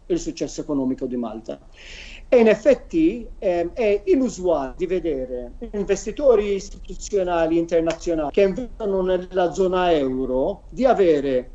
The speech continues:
una fetta, magari piccola, anche su, investita sull'economia di Malta, su questo successo che Malta sta, sta avendo.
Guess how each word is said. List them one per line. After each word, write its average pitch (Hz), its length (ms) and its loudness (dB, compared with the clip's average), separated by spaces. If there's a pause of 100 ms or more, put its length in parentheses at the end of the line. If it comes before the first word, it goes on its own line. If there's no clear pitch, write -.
una 269 240 2
fetta, 147 460 -2
magari 190 320 4
piccola, 147 640 -4 (340)
anche 254 440 4
su, 220 300 -8
investita 196 640 -2
sull'economia 170 600 0
di 160 100 2
Malta, 131 420 -6 (140)
su - 200 -4
questo 247 260 2
successo 226 480 0
che 170 120 -2
Malta 175 320 2
sta, 170 360 2
sta 156 260 -2
avendo. 120 480 -4